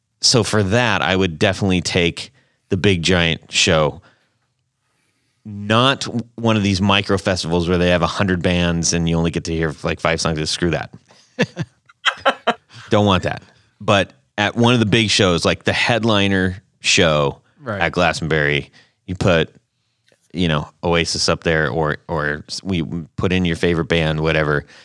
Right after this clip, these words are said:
Speaker 1: that can command that kind of a crowd, that every single person there is going to stand up, stay standing,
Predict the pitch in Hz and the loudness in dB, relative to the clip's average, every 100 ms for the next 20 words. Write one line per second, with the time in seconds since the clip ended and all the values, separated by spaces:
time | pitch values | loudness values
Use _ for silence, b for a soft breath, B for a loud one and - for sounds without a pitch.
0 | B 104 107 - 110 - 113 101 104 104 | B -2 -2 -2 -2 0 0 2 2 2
1 | 101 92 85 92 85 - 92 87 85 - | 2 0 0 0 0 -2 -2 0 -2 0
2 | 82 80 85 92 B B - 92 - _ | 2 2 0 -4 B B -4 -4 -4 _
3 | 104 107 95 98 90 - 104 95 - - | -2 0 2 0 0 0 2 0 -2 -2
4 | 87 - 87 85 85 - 87 - 85 80 | -2 0 0 0 0 -2 -4 -2 -2 -2
5 | - - 85 82 80 80 - - - - | -4 -2 0 0 0 -2 -2 -4 -4 -2
6 | 110 95 92 - 87 80 76 78 | 0 0 0 0 0 0 -2 -4